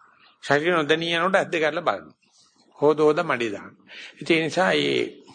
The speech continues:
සඳ-, සඳහන් කරලා තියෙනවා ඒ දේ නිදානයක් අරමුණක්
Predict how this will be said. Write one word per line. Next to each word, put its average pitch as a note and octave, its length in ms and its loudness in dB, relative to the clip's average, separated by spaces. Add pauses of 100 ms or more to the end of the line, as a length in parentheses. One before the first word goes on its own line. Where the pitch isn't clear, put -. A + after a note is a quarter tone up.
(380)
සඳ-, C3+ 420 0
සඳහන් C3 400 -2
කරලා C#3 220 -4
තියෙනවා B2+ 440 -6 (420)
ඒ D3 220 -2
දේ C#3+ 400 2 (3000)
නිදානයක් C3 640 2 (600)
අරමුණක් B2+ 600 0